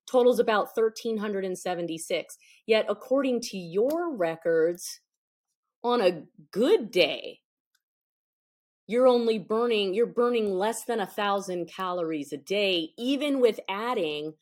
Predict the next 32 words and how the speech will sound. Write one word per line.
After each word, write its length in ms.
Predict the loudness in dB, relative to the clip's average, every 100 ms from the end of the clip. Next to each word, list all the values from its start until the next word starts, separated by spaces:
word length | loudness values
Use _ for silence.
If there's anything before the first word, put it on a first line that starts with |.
| _ -16
twenty 360 | -2 0 0 -2
some 320 | -4 -4 -2
odd 220 | -2 -2
minutes 320 | -4 -4 -6
of 100 | -4
exercise. 600 | -4 -6 -12 -10 -12 -14 -20 -20 -8
So 160 | -2
hopefully 400 | 0 0 0 -4
what 300 | 0 0 -2 -8
this 280 | -4 -2 -4 -6 -8
is 200 | -6 -6
showing 560 | -6 -4 -4 -4 -8
you 340 | -8 -8 -10 -14 _ _ _ _
is 240 | -4 -4 2
that 380 | 4 4 0 -4
while 500 | 0 2 4 2 -2 -4
hormonal 480 | -2 0 0 -2
correction 460 | -6 -4 -4 -4 -6
is 140 | -4
important, 560 | -6 -8 -6 -6 -6 -8
and 220 | -6 -8 -6
we 260 | -8 -8 -4
are 300 | 0 0 0
doing 340 | -4 -4 -4
hormonal 480 | -6 -6 -4 -6 -8
correction, 480 | -8 -8 -8 -10 -8
we're 160 | -6
doing 380 | -6 -6 -6 -6
metabolic 500 | -4 -4 -2 -4 -6
strategies, 880 | -10 -6 -4 -4 -6 -6 -8 -12 -20 _ _
right? 280 | -6 -4 -6 -10 _ _ _
We're 360 | -2 0 -2